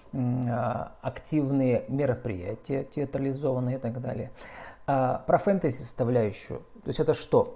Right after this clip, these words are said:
Это вот в том же Кудымкаре, это вот разные мифологи-, миф-, мифологические, м, территориальные, да, э, какие-то, м,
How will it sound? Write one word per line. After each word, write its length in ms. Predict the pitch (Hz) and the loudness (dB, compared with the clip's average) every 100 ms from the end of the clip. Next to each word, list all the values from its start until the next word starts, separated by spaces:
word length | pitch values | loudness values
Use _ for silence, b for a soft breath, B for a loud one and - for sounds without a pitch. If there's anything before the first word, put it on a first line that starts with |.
| - | -2
Это 280 | 147 147 123 | -2 0 0
вот 220 | 127 - | 0 -2
в 80 | - | 0
том 180 | 131 120 | 2 2
же 100 | 127 | -2
Кудымкаре, 720 | 127 127 123 117 117 110 87 - - - | -4 0 -2 0 -2 -2 -6 -14 -20 -10
это 300 | - 113 - | -6 -6 -4
вот 240 | 107 113 127 | -6 -4 0
разные 600 | 127 117 123 117 113 113 - b b b b - | 0 0 -2 -2 -2 -6 -14 b b b b -6
мифологи-, 480 | 127 - 123 117 117 | -6 -2 0 0 -2
миф-, 200 | 139 127 | -4 -2
мифологические, 1080 | 143 123 - 120 123 135 - - - 127 120 110 104 | -4 -2 2 2 2 -2 -10 -16 -6 -2 0 0 -2
м, 280 | 110 110 | -6 -8
территориальные, 840 | - 123 - 135 123 120 120 123 107 | -8 -8 -2 2 4 4 0 -4 -6
да, 240 | 104 - - - b b b - | -6 -8 -10 -20 b b b -12
э, 560 | 123 117 110 80 80 - | -6 -6 -6 -8 -10 -10
какие-то, 760 | - - 135 127 123 123 117 120 | -10 -8 -6 -4 -4 -2 -2 -2
м, 340 | 117 127 123 | -4 -4 -6